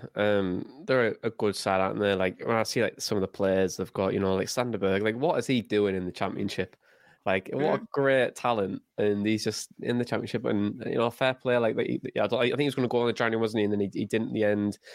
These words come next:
Speaker 1: You know, and Ndai's been really, really good. I like Chris, Chris Basham at centre half when, when he plays. Um, Egan's really good too, and they've just got a very good side, and it's, it's like you were saying, then it's, it's hard to pinpoint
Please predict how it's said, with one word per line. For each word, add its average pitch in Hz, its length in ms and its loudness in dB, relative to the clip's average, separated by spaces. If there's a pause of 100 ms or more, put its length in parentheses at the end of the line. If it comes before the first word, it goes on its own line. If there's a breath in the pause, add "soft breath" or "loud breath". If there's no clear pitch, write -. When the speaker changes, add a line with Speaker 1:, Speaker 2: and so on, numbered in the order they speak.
(200 loud breath)
Speaker 1:
You 101 60 -2
know, 95 40 2
and 95 120 -4
Ndai's 110 280 0
been 113 220 0
really, 107 280 2
really 104 220 0
good. 104 400 2 (440 loud breath)
I 104 80 0
like - 160 -2
Chris, - 180 -16 (180)
Chris - 200 -8
Basham 110 360 -2
at - 80 -2
centre 110 300 -2
half 107 340 2
when, 104 140 0
when 107 160 -2
he 104 80 0
plays. 113 800 2
Um, 101 600 2 (200)
Egan's 117 400 0
really 110 200 2
good 104 200 -2
too, 123 320 2
and 117 80 0 (840 loud breath)
they've 127 100 0
just 165 120 -2
got 170 160 0
a - 20 -6
very 127 380 -2 (140)
good 113 300 0
side, 110 640 2
and 113 140 2
it's, - 240 -2
it's 131 200 -4 (160)
like 117 120 2
you 113 60 2
were 113 40 -2
saying, 110 220 0
then 107 240 2
it's, - 260 -6
it's - 140 -4
hard 135 400 0
to - 80 -10
pinpoint 120 760 0